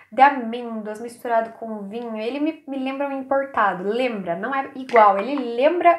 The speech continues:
um importado que, que, que tá até nesse top dez, que eu já vou mostrar. E assim, super compensa, vale cada centavo. Gente, uma borrifada disso aqui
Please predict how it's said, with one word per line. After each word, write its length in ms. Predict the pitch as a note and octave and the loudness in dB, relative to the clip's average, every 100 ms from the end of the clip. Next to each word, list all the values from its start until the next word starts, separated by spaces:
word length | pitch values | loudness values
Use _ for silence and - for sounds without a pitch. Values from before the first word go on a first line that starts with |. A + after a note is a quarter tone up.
| C#4 | 0
um 40 | |
importado 640 | C#4+ C#4+ B3+ B3+ B3+ B3+ | -4 -2 -2 0 0 -2
que, 200 | C4 C4 - _ _ _ _ | -4 -12 -14 _ _ _ _
que, 720 | - - - C4+ B3+ C4 C4 - - _ | -20 -20 -10 -6 -6 -8 -14 -18 -20 _
que 260 | - B3+ B3 | -12 -10 -10
tá 180 | - C4 | 2 4
até 320 | C4 A#3 C4 | 4 2 0
nesse 180 | C#4+ - | 0 -2
top 220 | A#3+ A#3 | -4 -2
dez, 280 | G3+ G#3 B3+ | 0 0 2
que 60 | A#3+ | 0
eu 60 | |
já 140 | A3 A3 | 0 -2
vou 220 | G#3 G#3+ | -4 -4
mostrar. 640 | G#3+ G#3+ - G3+ D#4 - _ _ _ - - - _ _ _ - | -4 -6 -2 0 0 -6 _ _ _ -20 -20 -20 _ _ _ -8
E 100 | C4+ | -2
assim, 560 | C#4+ D4 C4+ G#3+ G3 G3+ | -2 -2 -8 -8 -10 -14
super 720 | - - F#4+ F#4+ F#4+ E4+ E4+ | -20 -6 0 0 0 -6 -6
compensa, 680 | - D#4 D4 C4 B3+ A3 G#3 | -2 -2 0 -2 -4 -6 -2
vale 340 | A3 C#4+ C#4+ D4 | 4 4 4 -2
cada 300 | - C4 B3+ | 2 2 2
centavo. 680 | - B3 B3 A3 G3 F#3+ G3+ | -8 -12 -8 -4 -2 -4 -8
Gente, 420 | C4 A#3 A3 - | -8 -8 -12 -8
uma 340 | D#4+ F4+ - - | -4 -4 -6 -4
borrifada 640 | A#3 A#3+ A#3+ - A#3 A3 | -4 -4 -4 -2 0 -2
disso 220 | G3+ - | -8 -12
aqui 480 | F#3 - B3+ G#3 - | -14 -12 -12 -12 -16